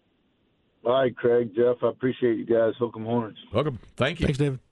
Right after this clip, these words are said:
Speaker 2: That's, uh, David Pierce, Longhorns head coach. And, uh,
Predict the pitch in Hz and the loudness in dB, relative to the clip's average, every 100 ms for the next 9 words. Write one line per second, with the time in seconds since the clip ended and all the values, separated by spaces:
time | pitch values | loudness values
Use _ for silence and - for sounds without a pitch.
0 | _ 85 101 - 117 107 110 110 95 151 | _ -12 -12 -8 -4 -2 -2 -4 -2 -4
1 | 139 - - 101 107 110 107 104 123 139 | -4 -10 -2 -2 0 -2 -2 -2 -2 -4
2 | - - - - - - 95 95 92 95 | -8 -20 -20 -20 -20 -8 -4 -2 -2 -2
3 | 92 | -2